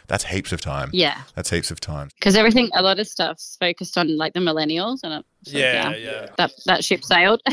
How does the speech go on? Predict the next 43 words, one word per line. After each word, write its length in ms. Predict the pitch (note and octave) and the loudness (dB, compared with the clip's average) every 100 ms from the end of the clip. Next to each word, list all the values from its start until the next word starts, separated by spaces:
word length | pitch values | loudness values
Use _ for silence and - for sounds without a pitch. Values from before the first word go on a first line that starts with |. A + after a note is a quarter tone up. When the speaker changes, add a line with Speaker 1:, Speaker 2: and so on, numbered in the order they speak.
| D4 C4+ - - C#4 | 2 2 0 0 2
Speaker 1:
Yeah, 320 | D#3 C3+ A2+ | 6 6 6
I 80 | A2 | 6
mean, 120 | C#3+ | 4
it's 140 | D#3 - | 4 4
different 280 | F3+ E3+ | 2 2
for 80 | D3 | 2
someone. 340 | C3 B2+ A#2 G2+ | 4 6 6 6
I 200 | F#2+ G#2 | 6 6
was 120 | G2 | 6
speaking 540 | - G#2+ G#2+ F#2+ F2+ E2+ | 4 4 2 0 0 2
with 360 | F2+ F2 E2+ | 4 6 4
someone 320 | - F#2 E2+ | 4 4 4
yesterday, 500 | E2 E2+ - E2+ E2 | 4 2 2 4 4
and 140 | D#2+ D#2 | 4 2
they 80 | D#2+ | 2
were 80 | |
saying 300 | D#2 E2+ D#2 | 2 2 0
that 120 | D2+ - | -2 0
their 160 | D#2+ | 0
child 400 | - E2 D#2 D2+ | 2 4 4 4
is 240 | D2+ D2 - - - - - | 0 -2 -4 -8 -18 -20 -4
looking 260 | F2+ - E2 | -2 0 0
at 60 | |
investing 460 | D#2 D2+ D#2 - D#2 | 0 2 2 2 -2
in 140 | D2+ | -2
E 100 | D#2+ | -2
T 180 | D#2+ E2 | 0 0
Fs, 260 | D2+ - - | 0 0 -2
and 140 | E2 | 0
they're 80 | D#2 | -2
twelve 320 | - D#2+ D#2 | -2 0 0
years 200 | D2+ C#2+ | -2 -2
old, 180 | C#2+ D2 | -2 -2
and 100 | D2 | -2
I 60 | D2 | -4
was 80 | - | -2
just 220 | D2+ - | -2 -4
thinking, 360 | D#2 - G2+ - | -4 -6 -10 -12
"Wa-, 180 | - - - - | -16 -16 -14 -4
God 360 | E2 D#2+ - - | -2 -2 -4 -2
damn 320 | - D#3 E3 | 2 4 4
it." 280 | B2+ - - | 2 2 -2
<laughs> 40 | - | 2